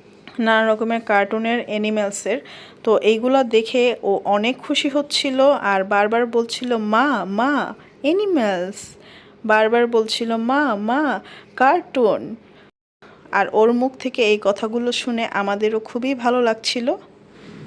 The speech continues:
এই বইটা আমি ভালোভাবে দেখছিলাম। এই বইয়ের মধ্যে একদম সব কিছু রয়েছে, A to Z যাকে বলে, একের মধ্যে সব। তো এই বইটা আমি নিয়েছি, দাম পড়েছিল সাড়ে তিনশো টাকা।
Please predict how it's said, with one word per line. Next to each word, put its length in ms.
এই 160
বইটা 420
আমি 160
ভালোভাবে 520
দেখছিলাম। 640
এই 180
বইয়ের 320
মধ্যে 460
একদম 440
সব 240
কিছু 280
রয়েছে, 560
A 200
to 180
Z 220
যাকে 320
বলে, 280
একের 340
মধ্যে 320
সব। 300
তো 140
এই 240
বইটা 420
আমি 180
নিয়েছি, 540
দাম 280
পড়েছিল 480
সাড়ে 300
তিনশো 300
টাকা। 360